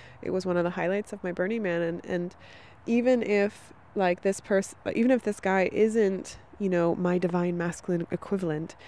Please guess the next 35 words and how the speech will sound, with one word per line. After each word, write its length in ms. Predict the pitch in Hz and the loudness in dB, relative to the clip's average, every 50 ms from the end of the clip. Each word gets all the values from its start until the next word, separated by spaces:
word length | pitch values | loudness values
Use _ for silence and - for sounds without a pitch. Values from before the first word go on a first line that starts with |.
| - - - - | -20 -14 -6 -4
it 120 | - 214 | -2 -2
showed 180 | - - 269 311 | 2 4 4 4
me 100 | 349 320 | 6 4
I'm 120 | 247 226 | 4 4
on 80 | 226 226 | 4 2
the 80 | 220 | 2
right 160 | 196 180 170 - | 2 0 0 -2
track. 420 | - - 170 - - 196 - - | -4 -4 -2 -2 -4 -6 -8 -8
It 100 | - 196 | -8 -4
showed 220 | - - 233 277 | 0 2 2 4
me 140 | 285 294 233 | 4 2 2
I, 280 | - - 214 226 226 214 | 2 0 2 2 2 2
my 180 | 202 190 185 | 4 2 2
vibration 560 | 180 180 175 180 240 262 320 320 - 330 294 208 | 4 4 4 4 6 4 4 4 4 2 2 2
is 120 | 196 - | 0 -2
attracting 720 | 185 - - - 185 196 208 - - 220 214 196 - - 170 | -4 -4 0 2 2 2 2 0 -2 -4 -2 -4 -4 -6 -6
beautiful 500 | 165 170 175 196 220 220 - - 202 185 | -2 0 2 2 2 2 0 0 -2 0
men 260 | 180 165 156 151 156 | 0 0 0 0 0
into 260 | 147 151 160 - - 160 | 0 -2 -4 -6 -6 -4
my 140 | 151 151 | -2 -2
life 320 | 151 147 147 143 139 165 - | 0 0 -2 -2 -4 -6 -4
that 180 | - 147 147 143 | -2 0 0 0
are, 100 | 147 147 | 0 0
like, 200 | 147 139 139 - | 0 -2 -2 -4
showing 480 | - - - - 160 160 165 156 156 | -8 -8 -4 0 2 4 4 4 2
up 280 | 147 139 143 143 - - - - - - - - - - - - - - | 2 2 0 0 -2 -8 -20 -20 -20 -20 -20 -20 -20 -20 -20 -20 -10 -4
and 420 | 175 160 151 151 151 147 143 151 156 | -2 0 0 0 0 0 -2 -2 -2
doing 220 | - 156 160 156 | 0 0 2 2
the 80 | 147 156 | 0 -4
thing. 360 | - - 147 135 135 - - - - | -2 -2 -2 -2 -2 -6 -10 -6 -2
And 340 | - 170 165 165 165 - - - - - - - - - - - - - - - - - | -2 -2 -2 -2 -6 -8 -14 -20 -20 -20 -20 -20 -20 -20 -20 -20 -20 -20 -20 -14 -6 0
also, 680 | 226 220 233 233 - - 202 190 185 180 180 190 202 - - - - - - - - - | 2 2 2 2 2 2 4 6 6 6 4 4 0 -4 -12 -20 -20 -20 -20 -20 -20 -12
sometimes 480 | - - 240 262 269 - 330 294 247 | -4 0 0 0 2 2 2 4 4
I 80 | 233 208 | 4 2
think 320 | - - 196 196 202 - | 2 0 -2 -2 -2 -8